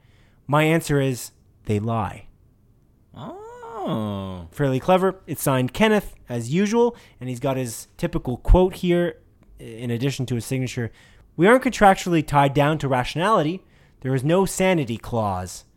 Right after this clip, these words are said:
Speaker 1: The Joker.
Speaker 2: Oh. We've already talked about the Snyder Cut Justice League and how excited we are for it, but, man, the trailer for The Batman is so fantastic.
Speaker 1: Best part of the entire thing.
Speaker 2: Dude,
Speaker 1: The
Speaker 2: unreal.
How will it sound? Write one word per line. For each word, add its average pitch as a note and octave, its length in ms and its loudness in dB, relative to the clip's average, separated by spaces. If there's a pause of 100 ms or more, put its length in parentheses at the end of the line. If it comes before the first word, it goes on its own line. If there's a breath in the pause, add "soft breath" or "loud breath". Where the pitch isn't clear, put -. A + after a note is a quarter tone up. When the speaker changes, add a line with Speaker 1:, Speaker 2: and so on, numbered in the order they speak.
(260)
Speaker 1:
The G#2 100 -8
Joker. G#2+ 480 -6 (260)
Speaker 2:
Oh. G#4 840 -6 (500 loud breath)
We've G3+ 140 -6
already E3+ 200 2
talked B2 220 -6
about B2 180 -8
the G2 360 -4
Snyder G2+ 320 -8
Cut G2+ 140 -12
Justice - 300 -12
League F#2 120 -8
and F2+ 80 -8
how F#2 120 -6
excited F2+ 360 -10
we F#2 120 -6
are F2+ 120 -6
for F#2 200 -6
it, F#2 140 -10
but, G2 120 -8 (360 soft breath)
man, A#2 360 -2
the A#2 100 -6
trailer C#3+ 480 -4
for D#3 160 -8
The B2+ 120 -4
Batman F#2 840 -6 (440)
is G#2+ 480 -6
so A2 960 0
fantastic. F#2+ 960 -4
Speaker 1:
Best F#3 260 2
part C#3+ 360 0
of B2+ 120 -10
the C#3 100 -2
entire B2 360 -4
thing. A2 180 -12
Speaker 2:
Dude, A#2+ 300 2
Speaker 1:
The - 100 -10
Speaker 2:
unreal. B2 600 -2